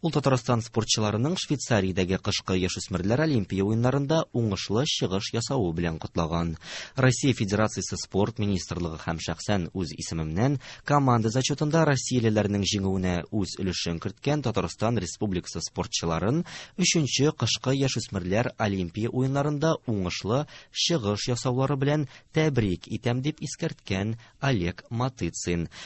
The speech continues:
Ике мең дә егерменче елгы кышкы яшүсмерләр Олимпия уеннары тугызынчы гыйнвардан алып егерме икенче гыйнварга кадәр Швейцариянең Лозанна шәһәрендә узды. Россия командасы составына Татарстанның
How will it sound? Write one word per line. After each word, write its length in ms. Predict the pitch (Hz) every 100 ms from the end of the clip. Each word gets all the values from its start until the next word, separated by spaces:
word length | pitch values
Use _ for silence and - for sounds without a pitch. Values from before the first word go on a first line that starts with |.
| -
Ике 160 | 107 113
мең 160 | 104
дә 120 | 92 90
егерменче 500 | 90 92 95 - 120
елгы 260 | 92 85
кышкы 340 | 82 101 - 95
яшүсмерләр 580 | 87 90 95 90 92 -
Олимпия 460 | 90 87 80 82 -
уеннары 560 | 90 85 82 82 123
тугызынчы 640 | 135 92 90 87 - 87 85
гыйнвардан 640 | 90 85 87 85 85 85
алып 180 | 85 90
егерме 380 | 87 87 85 82
икенче 520 | 87 87 - 87 85
гыйнварга 460 | 101 113 131 143 151
кадәр 340 | 165 160 170 - - -
Швейцариянең 800 | - 165 175 - 143 135 135 131 127
Лозанна 520 | 135 110 107 101 104
шәһәрендә 580 | 120 123 135 135 147 151
узды. 380 | 147 143 165 147
Россия 360 | 110 - 101
командасы 540 | - 92 90 87 - 85
составына 600 | 85 - 87 87 95 147
Татарстанның 720 | 123 95 85 90 90 87 90